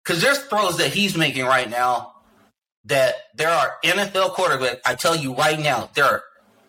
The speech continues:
at least sixteen to eighteen N F L quarterbacks – cannot make the throws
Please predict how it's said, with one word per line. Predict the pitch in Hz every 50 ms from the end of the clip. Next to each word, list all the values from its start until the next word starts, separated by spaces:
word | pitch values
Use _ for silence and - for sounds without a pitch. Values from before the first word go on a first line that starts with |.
| _ _ _ _ -
at | 147 143 139 - 139
least | 139 139 139 143 156 185 202 214 220 214 - - - - _ _ - - _ _ _
sixteen | - - - - 190 202 202 196 - - - - - 196 196 190 190 185
to | 175 - 151 - -
eighteen | 147 147 151 151 143 - - 151 147 139 127 120 117 110 -
N | 131 135 139
F | 139 135
L | 135 127 127 -
quarterbacks – | - 131 127 113 107 117 117 110 104 98 - - - - - - - - _ _ _ _ -
cannot | - 156 147 131 131 123 117 104
make | 120 123 117 113 110 110 - _ _
the | - 104
throws | 104 - 117 120 117 110 104 92 - -